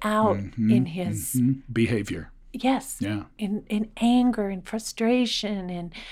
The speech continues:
Speaker 1: "Wh-, why aren't you kids doing what I tell you to do? I'm a," and,
Speaker 2: Yeah.
Speaker 1: and it, and somehow he's internalizing this idea that I'm a failure as a father, which is one of the
Speaker 2: The fears.
Speaker 1: fears.
Speaker 2: Yeah.
Speaker 1: One of the male fears, number one, fear of failure.
Speaker 2: Yep,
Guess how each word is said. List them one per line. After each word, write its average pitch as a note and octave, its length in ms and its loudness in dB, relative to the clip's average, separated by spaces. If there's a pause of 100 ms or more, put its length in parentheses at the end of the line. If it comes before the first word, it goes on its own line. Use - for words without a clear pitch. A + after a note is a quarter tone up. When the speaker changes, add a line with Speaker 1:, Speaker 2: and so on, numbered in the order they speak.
(340)
Speaker 1:
"Wh-, A3+ 220 -8
why C#4 140 6
aren't F4 160 4
you E4 120 8
kids C4 260 4
doing D#4 260 2
what C#4+ 140 6
I D4+ 80 8
tell C#4 200 4
you C#4+ 100 0
to C#4+ 100 -2
do? C#4+ 340 0
I'm C4+ 160 4
a," C4+ 120 4 (120)
and, C4 160 2
Speaker 2:
Yeah. B3+ 140 8
Speaker 1:
and C4+ 160 2
it, C#4+ 240 2
and C#4+ 200 4
somehow F4+ 380 4
he's C4 140 4
internalizing A#3+ 640 2
this G3 200 -4
idea G#3+ 300 0
that - 100 2
I'm F#3 140 0
a E3+ 60 0
failure A#3+ 480 2
as - 120 -4
a G3 60 -2
father, A#3+ 400 6 (380)
which E4 400 6
is A#3+ 300 8
one G#3+ 560 2 (100)
of G3 360 2 (460)
the F3 240 2 (160)
Speaker 2:
The A2+ 140 2
fears. F2+ 380 -2
Speaker 1:
fears. A3+ 500 4
Speaker 2:
Yeah. - 160 2
Speaker 1:
One F3 140 4
of G#3+ 40 2
the B3 60 4
male A#3+ 180 6
fears, G#3+ 380 6
number G3+ 220 4
one, G#3+ 420 4 (540)
fear A3 500 6
of G3+ 140 -2 (160)
failure. F#3 480 2
Speaker 2:
Yep, G2+ 200 -2